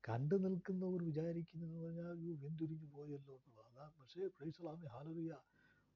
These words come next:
നാല് പേരെ കാണുന്നത്. അപ്പോൾ സ്തോത്രം, തീയിൽ ഇറങ്ങിയ ദൈവം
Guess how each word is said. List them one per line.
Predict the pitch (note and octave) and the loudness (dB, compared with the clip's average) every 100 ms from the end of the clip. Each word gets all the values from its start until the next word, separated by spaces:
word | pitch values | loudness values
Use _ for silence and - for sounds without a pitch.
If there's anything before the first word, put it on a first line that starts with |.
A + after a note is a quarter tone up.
| _ _ _ - | _ _ _ -10
നാല് | B2+ G#2+ C#3+ E3+ | -6 0 2 4
പേരെ | E3 E3 C#3+ A#2+ | 4 0 -4 -6
കാണുന്നത്. | B2+ B2 _ _ _ _ _ _ _ _ _ A#2+ | -16 -18 _ _ _ _ _ _ _ _ _ -6
അപ്പോൾ | A#2 F3 D#3+ A#2+ _ _ - | 4 6 6 2 _ _ -20
സ്തോത്രം, | - B2+ C3+ C#3 C#3 _ _ _ _ _ _ _ - | -6 -2 0 -2 -4 _ _ _ _ _ _ _ 6
തീയിൽ | D#3+ F3 G#3 G#3+ G#3+ G#3+ - _ _ _ _ _ _ _ _ _ _ _ _ D3 | 10 12 10 10 8 6 2 _ _ _ _ _ _ _ _ _ _ _ _ 0
ഇറങ്ങിയ | B2 B2+ C#3+ C#3 B2 | 0 2 -2 -2 -6
ദൈവം | G#2+ G#2 F#2+ | -10 -12 -14